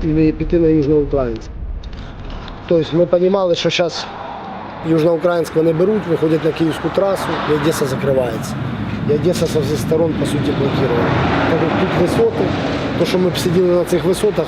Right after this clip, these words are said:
воно б нам нічого не дало. Нам все одно треба було б зачищати, вибивати відсюди. Ну, відсюди ми вибили і погнали їх. Вони полями почали уходити.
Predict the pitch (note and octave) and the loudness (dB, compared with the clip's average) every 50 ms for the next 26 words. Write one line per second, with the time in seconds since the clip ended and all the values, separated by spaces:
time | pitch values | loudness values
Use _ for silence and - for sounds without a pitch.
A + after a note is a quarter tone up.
0 | - C3+ D3+ D#3+ D#3+ D3 C#3 D#3+ D#3+ D#3 D3+ D#3 D#3+ D#3+ - E3 E3 E3 D#3 C#3 | -2 0 0 2 2 2 2 2 2 2 2 2 2 2 2 2 2 2 2 2
1 | D#3 D3 C#3 C3 B2 - - - - - - - - - - - D#3 E3 D#3+ D3+ | 2 2 2 0 -2 -6 -8 -10 -10 -10 -10 -10 -10 -8 -4 -2 0 0 0 -2
2 | C#3 - - - F3 E3 E3+ F#3 G3 F#3 F3 E3+ D3+ D#3+ C#3+ C#3+ D#3 E3 D3+ C3+ | -2 -4 -2 0 2 2 4 2 2 2 2 2 0 0 0 0 0 0 0 0
3 | C#3 D3+ - - D#3 D3+ - - F3+ E3+ D#3+ - - C#3 C3+ C#3+ D#3 D3 D3 D3+ | -2 -4 -2 -2 -4 -2 0 0 0 0 -2 -4 -6 -6 -2 0 0 2 2 2
4 | D#3 D#3 D3 - C#3 B2+ - - - B2 A2+ - - - - - - - - - | 2 2 0 -2 -4 -6 -6 -8 -10 -10 -10 -10 -10 -12 -14 -14 -14 -14 -14 -8
5 | - - C4 B3+ A#3 - A#3+ A#3+ G#3+ A3 G#3+ G3+ G#3+ A#3+ B3 G3+ G#3 A3 G3+ F#3+ | -2 0 0 0 2 0 0 0 2 2 2 2 2 2 4 4 2 2 2 2
6 | F3 D#3 - - - G#3 G#3 - - F#3+ E3 F3 F#3+ F#3+ F#3 E3+ D#3+ D3+ D3 C3 | -2 -4 -6 -10 -10 -10 -6 -2 -2 0 2 2 2 2 2 2 2 2 0 -2
7 | - - D3+ D#3 D#3+ E3 C#3 - E3 E3+ F3 E3+ D#3 D3+ D3 C#3+ C#3 C3+ C#3+ C#3+ | -6 -6 -4 -2 0 0 0 0 0 0 2 0 0 0 -2 -4 -4 -4 -2 0
8 | D3 D3 C#3+ C#3 - F3+ F3+ D#3 D3 C3 | 0 0 -2 -4 -4 -4 -4 -4 -6 -10